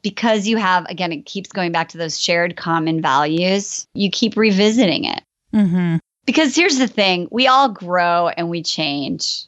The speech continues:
Speaker 1: right? And unless you wanna get a new husband or, you know, new partner for every decade of your life, <laughs>
Speaker 2: Yeah, right.
Speaker 1: you gotta sort it out. 'Cause we, we grow and we change, like,
Speaker 2: Yeah.
Speaker 1: you know?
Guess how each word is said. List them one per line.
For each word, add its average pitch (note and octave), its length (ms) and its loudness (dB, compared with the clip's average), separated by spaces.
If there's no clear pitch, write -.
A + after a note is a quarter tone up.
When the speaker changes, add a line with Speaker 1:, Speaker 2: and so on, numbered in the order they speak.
Speaker 1:
right? F#3+ 280 0
And A3 140 2
unless C4 320 2
you F#4 80 0
wanna C4+ 180 2
get G#3+ 160 0
a G3 60 -2
new F#3 220 -2
husband F3+ 500 -2
or, D3 260 -2
you E3+ 120 -2
know, E3 100 0
new F#3+ 160 2
partner E3+ 460 0
for - 160 -4
every F3+ 240 0
decade F3 440 -2
of E3+ 120 -2
your E3 120 0
life, C#3+ 520 -2
<laughs> - 460 -12
Speaker 2:
Yeah, G3 340 -2
right. F#3+ 100 -2
Speaker 1:
you - 60 6
gotta C4 180 2
sort A#3 300 -4
it A3 100 -2
out. G3+ 260 0
'Cause D4+ 160 -8
we, F4 200 -4
we D#4 140 2
grow C4+ 300 4
and C4+ 120 0
we A3 100 -8
change, A#3+ 380 -4
like, F#3+ 160 -2
Speaker 2:
Yeah. A#3 100 0
Speaker 1:
you G3+ 80 2
know? A3+ 320 0